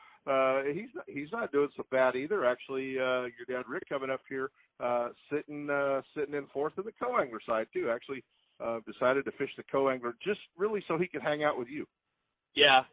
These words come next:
Speaker 2: yeah, we have a blast coming up there together, and I believe the last t-, last two times we've been up there in the fall, he's won. So
Speaker 1: He's won, yeah, yeah, he's
Speaker 2: Won.
Speaker 1: won the boat.
Speaker 2: Yeah.
Speaker 1: So that's
Speaker 2: <laughs> Yeah.
Speaker 1: it's, uh,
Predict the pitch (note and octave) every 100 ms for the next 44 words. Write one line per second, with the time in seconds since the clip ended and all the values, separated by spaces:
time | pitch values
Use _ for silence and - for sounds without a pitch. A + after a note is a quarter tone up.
0 | - D3 D#3 G3 F#3+ D3+ D3+ D#3+ - D#3
1 | D3+ - D#3+ D3+ D#3 D#3+ E3 E3+ E3+ F3
2 | F3 E3+ F#3 F#3+ E3+ F#3 G3+ - G#3 -
3 | E3+ F#3+ F#3+ - B3 B3 F3 D#3+ D3+ C#3+
4 | C#3+ C#3+ D3 D3+ D3 C#3+ - D#3 D#3 C#3
5 | B2+ C3 A2 A2 _ _ _ C#3+ B2 A#2+
6 | C#3 F3+ F2 _ C3+ A#2+ D2 _ - G#2+
7 | G2+ C3 C#3+ C#3 B2 C3+ C3 _ - G#2
8 | G2 F#2 G#2 - - C3 B2 - - -
9 | _ - A2+ - G#2+